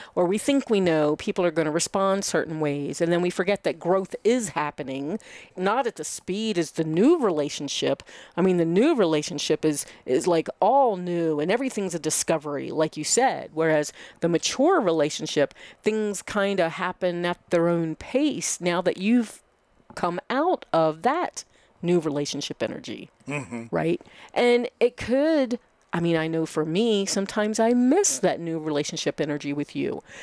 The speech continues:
Speaker 1: And when we make to, make a point to go out on a date or go on a cruise or do these things and pay attention to each other, I actually still get that little tingly
Speaker 2: Hmm.
Speaker 1: N R E feeling, that yummy feeling. And that helps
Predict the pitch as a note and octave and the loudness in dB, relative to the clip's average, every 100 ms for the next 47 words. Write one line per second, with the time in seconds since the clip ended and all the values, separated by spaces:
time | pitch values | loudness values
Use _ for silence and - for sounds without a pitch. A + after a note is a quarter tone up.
0 | - - - F#3 F#3 - E3 F3 E3+ A3 | -20 -4 0 0 0 -4 -4 -2 2 2
1 | C4 A3 A3+ - - - F#3 F#3+ G3 D#3+ | 4 2 0 -4 -8 -4 0 0 2 -2
2 | - - F3 G#3 - F3+ F3 F3+ F#3 F#3+ | -2 -2 0 0 -2 0 2 0 -2 -6
3 | D#3+ E3 F3 - F#3 - E3+ F3+ F3+ - | 0 2 2 -2 -6 -4 -6 -4 -6 -8
4 | - F3+ F3+ F3+ E3+ D#3+ F3 E3 D#3+ F#3 | -2 0 0 -2 -2 -2 -4 -6 -6 -4
5 | F#3+ D#3+ - - - - _ F#3 G3 F#3 | -2 -2 -4 -8 -20 -20 _ 2 2 0
6 | - F3 - E3 E3 G#3 A3+ - A#3+ A#3 | 0 0 0 -4 -4 -4 -6 -4 -6 -2
7 | C4 B3 C#4 C#4+ - - - E4+ G4+ - | 0 2 2 0 -6 -10 -2 0 -2 -2
8 | B3 A#3 A#3 A#3 B3 D4 G#3+ F#3 E3+ G3 | -4 0 0 0 2 2 2 0 0 -4
9 | F3 E3 D#3+ C#3+ - - E3 D3+ B2 A2+ | -2 2 0 0 -8 -6 -2 -2 -2 0
10 | G#3+ F#3+ F3 E3+ F3+ E3 D#3 - E3 D#3 | 0 2 0 -2 -6 -8 -8 -2 0 0
11 | D#3 D#3+ - F3 F3+ E3+ D#3+ D#3 - D#3+ | -2 -2 -2 0 0 0 -4 -8 -6 -4
12 | D3 C#3+ C3 B2+ - F#3 F#3+ - F#3 G3+ | -2 -4 -6 -6 -2 0 0 0 0 0
13 | B3 - A3 D4+ D4+ - - | 0 -2 -2 0 0 -2 -6